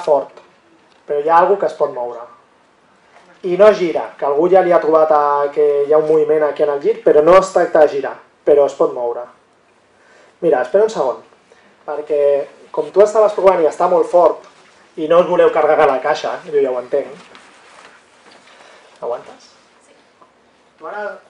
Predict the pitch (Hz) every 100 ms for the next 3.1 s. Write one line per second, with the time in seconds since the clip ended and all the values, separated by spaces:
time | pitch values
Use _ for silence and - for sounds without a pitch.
0 | 151 - 175 180 175 170 185 165 160 160
1 | 139 123 _ 110 _ _ _ _ 143 156
2 | _ 151 156 151 143 151 160 175 170 165
3 | 220